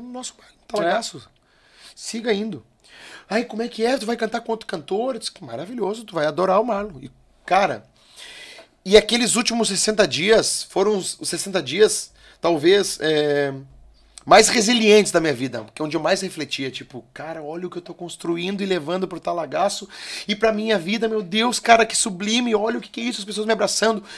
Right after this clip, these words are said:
Speaker 1: Pacheco, vai dar certo, Pacheco, vai ser massa." E as pessoas, as pessoas, é, é, quando souberam que eu ia sair, que um mês depois eu larguei comunicado, o outubro eu preenchi ele com o comunicado. Como nós fizemos o comunicado? Foi uma estratégia.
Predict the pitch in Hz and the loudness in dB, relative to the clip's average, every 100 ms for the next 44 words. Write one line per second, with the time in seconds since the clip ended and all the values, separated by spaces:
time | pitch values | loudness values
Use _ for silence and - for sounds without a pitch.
0 | - - - - 143 - 120 117 - - | -18 -16 -8 -6 -6 -8 -12 -10 -10 -10
1 | 120 - 131 - 143 127 123 123 117 - | -12 -14 -8 -8 -8 -12 -12 -10 -8 -6
2 | - - 151 - 160 - - - - - | -8 -10 -10 -4 -4 -4 -8 -16 -16 -18
3 | - - 151 151 - 165 185 180 - 156 | -14 -2 2 2 -2 -6 -4 -4 -6 -2
4 | 160 147 127 135 131 131 123 - 175 175 | 0 0 2 2 4 2 0 0 2 4
5 | - 170 143 180 196 170 156 135 135 - | 6 6 6 6 6 4 0 2 0 0
6 | 120 127 196 202 127 127 123 120 117 107 | 0 0 -2 -4 -8 -6 -4 -4 -6 -6
7 | 117 117 113 113 113 107 147 143 143 143 | -4 -4 -4 -6 -8 -4 -2 0 0 -2
8 | - 202 208 226 214 180 - 165 156 156 | -2 -2 2 2 2 -2 -2 -2 -2 -2
9 | 202 - - - _ - 175 175 185 185 | -4 -14 -20 -20 _ -4 -2 -2 -4 -4
10 | 180 139 127 - _ - - - - - | -2 -4 -4 -12 _ -20 -20 -20 -20 -20
11 | - - _ _ - 285 285 254 226 175 | -20 -20 _ _ -2 0 2 0 0 0
12 | 185 170 185 165 156 139 113 98 101 - | 0 0 0 0 -2 0 0 0 -6 -2
13 | 165 170 165 170 - 113 - | 0 0 -4 -6 -6 -6 -10